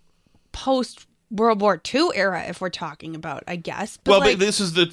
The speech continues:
Speaker 2: the time of T V, because without
Speaker 1: Right.
Speaker 2: T V, this never would have, or probably wouldn't have happened as quickly as it did. Desegregation and all the other stuff. What you had to s-, have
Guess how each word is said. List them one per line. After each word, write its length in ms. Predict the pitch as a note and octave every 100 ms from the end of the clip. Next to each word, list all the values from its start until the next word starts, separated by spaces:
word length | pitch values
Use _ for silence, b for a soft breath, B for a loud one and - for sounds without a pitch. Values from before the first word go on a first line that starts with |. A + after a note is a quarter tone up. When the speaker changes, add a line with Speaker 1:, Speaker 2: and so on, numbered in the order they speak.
| -
Speaker 2:
the 140 | D3+
time 240 | D#3 F3 D3+
of 100 | C#3
T 180 | C#3
V, 300 | B2+ C#3+ A2 _ _
because 240 | - C3+ C#3
without 280 | D3 F3+
Speaker 1:
Right. 240 | G#3+ G#3 E3+
Speaker 2:
T 340 | E3 C3 A#2+
V, 100 | -
this 240 | C3 C3 -
never 240 | B2+ A#2+
would 200 | B2 A#2+
have, 380 | A#2 G#2+ - - _ _ -
or 100 | C#3+
probably 520 | E3 F3 D3 C3+ B2+
wouldn't 560 | B2+ B2 B2 A2+ A#2
have 180 | A#2 A2+
happened 300 | A2+ A2+ A2+
as 80 | G2+
quickly 280 | - A2+ G#2+
as 120 | G2
it 100 | F#2+
did. 260 | A2+ F#2+ - b b b b b b b
Desegregation 680 | - B2+ A#2+ C#3 A2+ A#2 A2+
and 100 | A2+
all 120 | A2+ G#2+
the 60 |
other 120 | G2
stuff. 320 | G2+ G2 E2 -
What 140 | A#2+
you 100 | B2+
had 220 | C3 C3+
to 60 | B2+
s-, 260 | A#2+ - - -
have 440 | C#3 B2+ A#2 A2